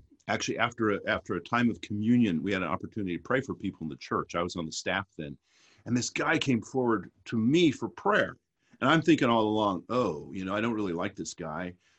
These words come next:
but I'm gonna have to pray for him." And he comes up to me, huge tears in his eyes.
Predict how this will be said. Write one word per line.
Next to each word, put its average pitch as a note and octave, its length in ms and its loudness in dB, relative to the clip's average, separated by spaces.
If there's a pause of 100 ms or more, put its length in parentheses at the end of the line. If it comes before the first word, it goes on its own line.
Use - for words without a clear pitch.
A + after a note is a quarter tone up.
(100)
but G2 100 -4
I'm A2 80 2
gonna A#2+ 120 4
have A2+ 80 -4
to F#2+ 80 -6
pray C#3+ 320 2
for F2+ 200 -6
him." D#2+ 120 -6
And G2+ 100 -2
he C#3 60 4
comes C#3 320 -2
up C3+ 120 0
to B2+ 60 -8
me, F#2 180 -4 (380)
huge - 580 0
tears C#3 340 0
in G2 80 0
his F2 160 -4
eyes. C#2+ 340 -10